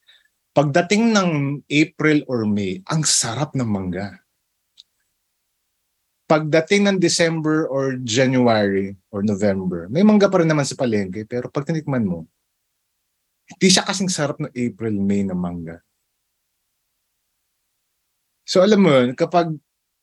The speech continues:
hinintay mo yung season na para sa'yo, galing sa Panginoon,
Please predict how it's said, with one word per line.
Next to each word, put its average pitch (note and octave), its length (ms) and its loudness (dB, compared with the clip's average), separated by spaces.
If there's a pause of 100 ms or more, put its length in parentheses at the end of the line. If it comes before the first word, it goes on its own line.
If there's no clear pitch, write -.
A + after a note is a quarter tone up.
(180)
hinintay G3 640 2
mo D3+ 320 2
yung C#3 240 -2
season A#2+ 480 0
na G2 140 -2
para F#2 260 -6
sa'yo, D2+ 240 -12 (880)
galing F#2+ 340 -4
sa - 140 -10
Panginoon, E2 460 -10